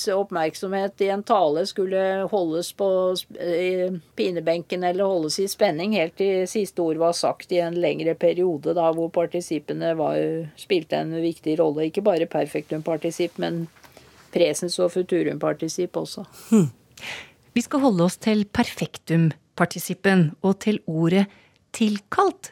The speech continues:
Speaker 2: som tar oss videre til en advokat.
Speaker 1: Ja. Ehm, av advokare, vokare og kalle, der ligger ordet for stemme inni der, vox, og det var en viktig ting. Det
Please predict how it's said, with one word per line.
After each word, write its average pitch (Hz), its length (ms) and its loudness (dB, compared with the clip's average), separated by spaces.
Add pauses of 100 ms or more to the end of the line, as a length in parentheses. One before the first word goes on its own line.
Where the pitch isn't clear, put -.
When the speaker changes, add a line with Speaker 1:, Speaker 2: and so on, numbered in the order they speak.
Speaker 2:
som 208 220 -2
tar 269 200 0
oss - 140 -2
videre 226 300 2
til 247 360 2
en 151 400 2
advokat. - 720 -4 (220)
Speaker 1:
Ja. 233 200 0 (600)
Ehm, 220 640 0
av 208 220 2
advokare, 196 920 2
vokare 220 680 2
og 226 340 0
kalle, 233 580 0 (320)
der 196 220 2
ligger 196 320 0
ordet 175 240 0
for 220 160 -6
stemme 190 560 -2
inni 202 300 -2
der, 208 240 0
vox, - 600 -6 (380)
og 208 220 -4
det 165 140 2
var 170 200 2
en 190 80 -4
viktig 208 420 0
ting. 285 260 -2
Det 240 120 -2